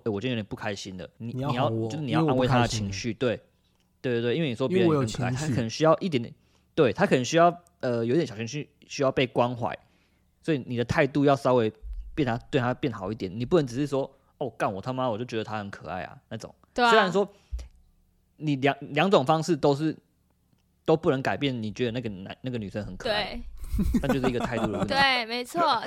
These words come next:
Speaker 3: 就是，
Speaker 2: 好啊。
Speaker 3: 就是这个意思，就是没办法改变他说过这件事情，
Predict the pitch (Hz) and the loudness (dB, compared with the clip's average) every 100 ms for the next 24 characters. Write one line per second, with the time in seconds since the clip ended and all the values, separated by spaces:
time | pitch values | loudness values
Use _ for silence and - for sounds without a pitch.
0 | 294 392 427 330 156 - _ - - 330 | -2 0 0 0 -4 -10 _ -12 -4 -2
1 | 403 440 403 381 359 339 262 185 247 349 | -2 -4 -4 -4 -6 -10 -12 -12 -12 -8
2 | 453 403 - _ 254 277 427 349 202 214 | -8 -8 -18 _ -6 -2 0 0 0 -2
3 | 294 330 302 - 269 262 302 220 202 233 | -2 -4 -4 -4 -4 -4 -4 -6 -6 -12
4 | 233 208 202 202 170 - | -10 -12 -10 -12 -10 -12